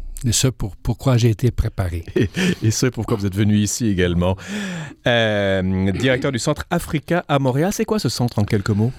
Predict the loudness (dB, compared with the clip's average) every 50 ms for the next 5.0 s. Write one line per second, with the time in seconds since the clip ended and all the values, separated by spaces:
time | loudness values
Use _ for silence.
0 | -12 -16 -10 -2 0 0 2 2 2 0 0 0 -2 -2 -2 -2 -4 -2 -2 0
1 | 2 2 2 2 2 0 0 0 -2 -2 0 0 2 2 0 0 -2 -2 -2 -2
2 | -2 -2 -4 -6 -6 -4 -4 -2 -2 -2 -4 -6 -4 -2 -2 0 0 0 0 0
3 | -2 -2 0 2 2 2 2 2 0 0 0 2 2 2 2 2 0 0 -2 -4
4 | 0 2 2 2 4 4 2 2 4 2 2 2 0 0 2 0 0 0 0 0